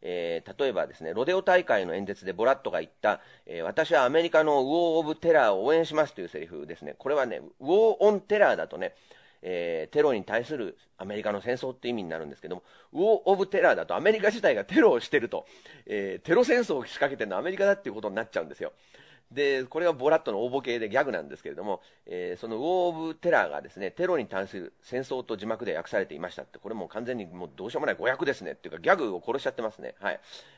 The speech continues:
えー、まあ、英語を直に聞き取れないのはすごく損ですねっていう。えー、あとですね、えー、町山さんが懸念されていた問題のボラットとあの太った相棒の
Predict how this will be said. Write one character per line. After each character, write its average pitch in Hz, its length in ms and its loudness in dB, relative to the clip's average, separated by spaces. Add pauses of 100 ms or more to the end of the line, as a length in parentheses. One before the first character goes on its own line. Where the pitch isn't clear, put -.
(100)
え 78 760 -6
ー、 - 300 -20
ま 87 180 -2
あ、 - 60 -8
英 131 140 -2
語 143 100 -2
を - 40 0
直 131 220 -2
に 92 80 -6
聞 - 140 -20
き - 60 -20
取 123 120 -4
れ 131 60 0
な 120 100 0
い 90 60 -2
の 82 80 -6
は 80 80 -6
す - 100 -18
ご 120 80 -4
く - 80 -20
損 139 160 -4
で 98 100 -6
す - 80 -14
ね 107 80 -4
っ 101 40 -12
て - 180 -20
い - 60 -14
う。 - 80 -18 (460)
え 92 360 -8
ー、 - 60 -8
あ 113 40 -8
と - 100 -12
で - 100 -14
す - 80 -20
ね、 82 140 -10 (260)
え 85 320 -10
ー、 - 20 -10
町 104 180 -6
山 165 180 2
さ 170 80 0
ん 151 40 2
が 156 60 4
懸 151 160 -4
念 156 160 2
さ 156 140 2
れ 151 100 2
て 147 100 -6
い 139 60 -14
た 139 240 2 (160)
問 147 200 -4
題 143 160 4
の 127 300 0 (120)
ボ 110 260 0
ラ 156 100 6
ッ - 40 -20
ト 113 100 -6
と 87 120 -2
あ 92 60 -2
の 90 120 -6
太 - 160 -4
っ - 80 -14
た 90 100 0
相 107 160 2
棒 113 100 0
の 104 120 -4